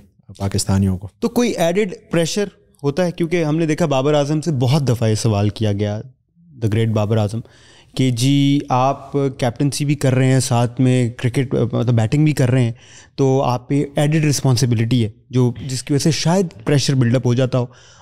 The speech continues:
Speaker 2: और उन्होंने हमेशा ये कहा, उन्होंने कहा, "जी जब मैं बैटिंग करने जाता हूँ तो सिर्फ मैं बैटिंग पे फोकस करता हूँ, जब मैं ग्राउंड पे होता हूँ तो मैं कैप्टनसी करता हूँ।"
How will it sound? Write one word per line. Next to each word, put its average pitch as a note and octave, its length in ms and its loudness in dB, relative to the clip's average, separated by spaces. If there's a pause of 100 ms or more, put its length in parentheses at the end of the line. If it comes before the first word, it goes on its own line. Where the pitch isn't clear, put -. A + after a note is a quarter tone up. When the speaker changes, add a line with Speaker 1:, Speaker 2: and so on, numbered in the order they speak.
(120)
Speaker 2:
और - 40 0
उन्होंने A3 200 2
हमेशा G3 320 2
ये F#3+ 120 4
कहा, F3 100 2
उन्होंने E3+ 220 -2
कहा, E3 100 2
"जी E3 140 -4
जब D#3+ 120 -4
मैं D#3 120 -4
बैटिंग B2+ 280 -6
करने C#3+ 200 -8
जाता B2+ 240 -8
हूँ B2+ 80 -10
तो B2 60 -8
सिर्फ B2+ 120 -4
मैं A#2+ 120 0
बैटिंग G#2 260 -4
पे B2 60 -14
फोकस B2 280 -4
करता B2 260 -2
हूँ, A#2 100 -4 (180)
जब F3+ 100 -2
मैं E3+ 120 2
ग्राउंड C3+ 260 2
पे D3+ 60 2
होता C#3+ 220 2
हूँ C3 80 -4
तो B2+ 80 -4
मैं A#2 120 -6
कैप्टनसी G2+ 420 -10
करता - 240 -10
हूँ।" - 80 -16